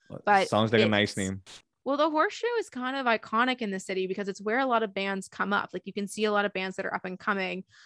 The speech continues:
Speaker 2: um, or smaller bands. And then, yeah, I don't know. I just, I love the Horseshoe.
Speaker 1: This,
Speaker 2: I
Speaker 1: this
Speaker 2: think it's a great
Speaker 1: podcast
Speaker 2: place.
Speaker 1: is such a learning experience for me. I'm learning so much about Toronto right now.
Speaker 2: I just love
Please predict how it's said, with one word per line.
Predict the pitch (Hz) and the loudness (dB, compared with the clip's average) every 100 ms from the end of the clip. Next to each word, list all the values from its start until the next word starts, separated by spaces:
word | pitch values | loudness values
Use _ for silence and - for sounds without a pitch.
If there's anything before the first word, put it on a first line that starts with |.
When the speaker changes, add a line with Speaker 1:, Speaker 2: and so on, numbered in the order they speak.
| _ - | _ 0
Speaker 2:
um, | 190 190 185 185 175 _ - - | 2 2 0 -6 -10 _ -18 -2
or | 202 190 | 2 2
smaller | 185 - 214 208 214 202 190 185 180 - | -2 -6 -2 0 0 0 0 -2 -6 -8
bands. | 190 180 180 190 | -4 -4 -4 -4
And | 190 | -2
then, | 185 185 - - | -2 -4 -8 0
yeah, | 220 196 - | 2 2 2
I | |
don't | 247 | 2
know. | 262 | 2
I | 202 | 0
just, | 208 - | 0 -2
I | |
love | 220 214 | 0 2
the | 233 | 0
Horseshoe. | 190 180 - 185 | -2 -6 -4 -2
Speaker 1:
This, | 151 | -2
Speaker 2:
I | - | 0
Speaker 1:
this | - | 0
Speaker 2:
think | 208 | 4
it's | 117 | 4
a | 110 | 6
great | 143 | 6
Speaker 1:
podcast | 139 | 6
Speaker 2:
place. | 151 | 6
Speaker 1:
is | |
such | 120 110 | 4 6
a | 139 | 6
learning | 113 110 113 123 | 6 4 4 2
experience | 110 - 110 107 110 | 0 -2 -2 -2 0
for | 104 | 2
me. | 101 | 4
I'm | 101 104 | 4 4
learning | 104 117 | 4 2
so | 110 104 | 0 0
much | 110 113 | 2 2
about | 107 110 - | 2 0 0
Toronto | 104 139 107 | -4 -2 0
right | 95 - | 0 0
now. | 101 107 _ - | -2 -2 _ 2
Speaker 2:
I | 277 392 | 4 4
just | 587 - 254 | 0 -8 2
love | 247 277 | 4 4